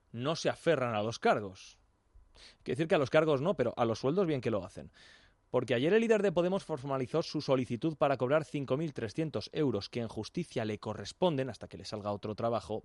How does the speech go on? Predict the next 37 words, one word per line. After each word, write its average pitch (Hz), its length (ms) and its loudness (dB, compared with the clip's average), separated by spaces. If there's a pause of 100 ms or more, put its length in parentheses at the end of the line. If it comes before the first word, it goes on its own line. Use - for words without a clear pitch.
por 147 160 0
haber 123 200 0
dejado 107 320 -6
el 107 60 -4
gobierno. 120 420 -2 (1200)
Miren, 127 160 -8
hasta 120 160 -6
aquí 117 120 -6
nada 110 160 -8
que, - 120 -12
nada 117 240 -2
que 85 120 -10
decir. - 360 -14
Ahora 135 260 4
bien, - 200 -14 (480)
esta 127 180 -2
es 123 80 0
una 156 120 0
indemnización 135 520 0
que 139 80 -4
va 127 80 4
a 123 40 -4
percibir 139 460 -2 (1040)
aun 151 360 4
cuando 135 400 2
es 123 340 -2
él 170 220 0
mismo 151 480 -2 (100)
el 120 180 -4
que 147 140 0
ha - 20 2
renunciado 165 520 -2
al 147 80 0
empleo 135 340 0
el 131 140 -2
que 113 100 -4
tenía, 110 420 -6